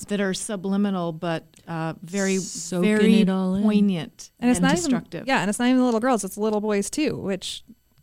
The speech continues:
Speaker 3: Kim Cross, we're gonna get into right now with, like, how does the movie portray men?
Speaker 1: Ooh, that was the other thing that disturbed me. <laughs> How about you, girl? <laughs>
Speaker 2: Uh, yeah,
Speaker 1: Yeah.
Speaker 2: yeah.
Speaker 1: So, uh, you know, God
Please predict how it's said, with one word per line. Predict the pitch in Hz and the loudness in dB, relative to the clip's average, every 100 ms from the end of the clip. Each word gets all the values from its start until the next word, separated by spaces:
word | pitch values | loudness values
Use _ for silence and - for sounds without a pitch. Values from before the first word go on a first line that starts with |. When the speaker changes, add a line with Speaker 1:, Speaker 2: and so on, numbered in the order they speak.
| _ - | _ -2
Speaker 3:
Kim | 240 285 247 226 - - | 2 6 6 4 -2 -6
Cross, | 294 247 254 - 262 | 0 4 2 0 -2
we're | 240 | 2
gonna | 247 240 | 4 4
get | 226 | 6
into | 262 254 247 | 4 4 2
right | 226 226 | 2 2
now | 208 277 226 - - _ | 0 0 0 -2 -8 _
with, | 214 202 220 | -4 -2 -2
like, | 208 - | -4 0
how | 226 | 2
does | 240 226 | 2 2
the | |
movie | 226 233 262 | 2 2 2
portray | 233 - 240 | -2 0 2
men? | 220 247 294 - - _ _ _ _ _ _ _ _ | 2 2 -2 -6 -16 _ _ _ _ _ _ _ _
Speaker 1:
Ooh, | 453 480 359 | 6 8 8
that | 269 | 6
was | 247 226 | 2 0
the | |
other | 214 180 | -4 -4
thing | 190 165 | -4 -6
that | 160 | -4
disturbed | 185 - 180 175 | -4 -6 -8 -6
me. | 208 349 480 - | 2 2 2 -4
<laughs> | - - | -14 -8
How | 269 | -2
about | 262 233 | -2 0
you, | 208 | 0
girl? | 175 156 208 - | 0 2 2 4
<laughs> | - - | -2 4
Speaker 2:
Uh, | 262 262 - | 4 4 0
yeah, | 240 262 269 240 175 196 | 2 2 2 0 0 2
Speaker 1:
Yeah. | 226 220 | 4 4
Speaker 2:
yeah. | 208 175 147 175 - | 2 0 -4 -8 -12
Speaker 1:
So, | - - 277 262 247 - - - | -12 -8 -6 -2 -2 -4 -8 -4
uh, | 247 - _ | -4 -4 _
you | 247 | 0
know, | 240 233 226 _ _ _ 214 | 2 0 -2 _ _ _ -10
God | 262 262 320 269 | 0 2 2 -2